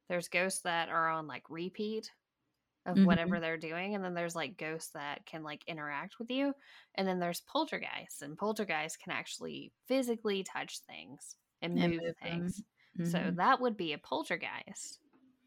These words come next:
Speaker 1: Sorry to get technical with you.
Speaker 2: <laughs> No, you're not.
Speaker 1: <laughs> I'm not.
Speaker 2: <laughs>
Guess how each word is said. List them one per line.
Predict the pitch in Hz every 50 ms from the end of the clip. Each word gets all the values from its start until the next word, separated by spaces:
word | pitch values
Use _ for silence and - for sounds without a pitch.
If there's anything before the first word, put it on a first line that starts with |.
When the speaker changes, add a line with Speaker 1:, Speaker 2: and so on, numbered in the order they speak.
| _ _ _ -
Speaker 1:
Sorry | - - - - 208 190 190 185 180 175
to | 165
get | 160 - 113 - -
technical | - - 226 262 254 - 190 - - 143 135 131 131
with | 127 131 135 131
you. | 127 131 139 139 139 156 165 - _ -
Speaker 2:
<laughs> | 190 - - - - - - - _ _ - - _ _ _ _ _ -
No, | 208 196 180
you're | 170 175 180 -
not. | 180 - - 180 - - - - 240 - -
Speaker 1:
<laughs> | 262 277 - - 302 - - -
I'm | 269 240 240 220 214 208 190 180
not. | 175 175 180 202 196 180 175 180 - -
Speaker 2:
<laughs> | 277 277 277 254 226 226 220